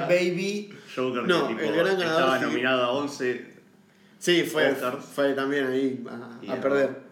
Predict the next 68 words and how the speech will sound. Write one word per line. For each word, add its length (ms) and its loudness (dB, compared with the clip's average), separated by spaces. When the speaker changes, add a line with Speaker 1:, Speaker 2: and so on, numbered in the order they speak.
Speaker 2:
Ganó. 160 -8
Speaker 3:
Pero, 1400 2
pero 200 2
Speaker 1:
Parasite. 300 -6
Speaker 3:
Parasite 480 2
Speaker 1:
Ganó. 60 -6
Speaker 3:
es 400 0
el 420 0
gran 220 -2
ganador 460 0
de 100 -4
la 80 -6
Speaker 1:
Ar-, 60 -4
Speaker 3:
noche. 400 0
Speaker 1:
arrancó 340 -2
la 80 4
noche 240 0
ganando 600 0
guión, 520 0
no 120 -6
arrancó 180 -4
la 60 -6
noche, 200 -8
¿no? 100 -6
Pero 140 -4
arrancó 320 -2
ganando 340 0
guión, 460 -2
Speaker 3:
Sí, 160 -6
Speaker 1:
eh, 460 -2
Speaker 2:
sí, 220 -8
y 40 -10
Speaker 1:
original. 320 0
Speaker 2:
después 80 2
la 120 0
cantaba. 240 -6
Speaker 3:
Que 60 -2
era 160 4
una 180 2
de 80 2
las 120 2
cosas 300 -2
que 140 -4
podía 400 0
llegar 280 2
a 100 2
pasar, 760 0
aún 240 2
así 380 0
era 160 4
una 160 -2
sorpresa, 540 4
Speaker 1:
Era 80 4
Speaker 3:
pero 180 6
Speaker 1:
que 60 2
Speaker 3:
podía 260 6
Speaker 1:
cre-, 40 4
Speaker 3:
pasar. 340 0
Speaker 1:
no, 100 2
era 100 2
el 60 -2
que 100 -2
creíamos 380 0
que 100 -8
le 60 -4
iban 160 -4
a 40 -8
dar. 300 -10